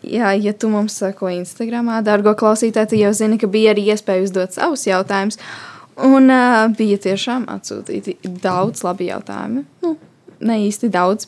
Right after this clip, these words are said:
bet, ā, labi jautājumi. Ā, jā, bet, ā, kā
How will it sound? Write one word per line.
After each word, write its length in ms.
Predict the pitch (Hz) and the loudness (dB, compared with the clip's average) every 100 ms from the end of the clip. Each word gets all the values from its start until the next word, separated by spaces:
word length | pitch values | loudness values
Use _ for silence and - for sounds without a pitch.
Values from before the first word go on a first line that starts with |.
| - | -6
bet, 220 | 214 220 | -4 0
ā, 260 | 220 214 214 | 0 2 0
labi 260 | 269 226 196 | 0 2 2
jautājumi. 520 | 196 247 247 254 262 - - - - _ _ _ _ _ _ _ _ _ | 2 2 0 -2 -4 -8 -20 -20 -20 _ _ _ _ _ _ _ _ _
Ā, 120 | 208 226 226 226 208 - 233 | 4 6 6 6 4 2 4
jā, 260 | 269 262 220 202 - - - - | 6 6 4 2 -10 -20 -20 -10
bet, 480 | 214 202 269 285 - | -2 4 4 4 2
ā, 440 | 269 254 226 214 190 - - - | 4 4 4 0 -2 -6 -20 -10
kā 200 | - 285 | -2 2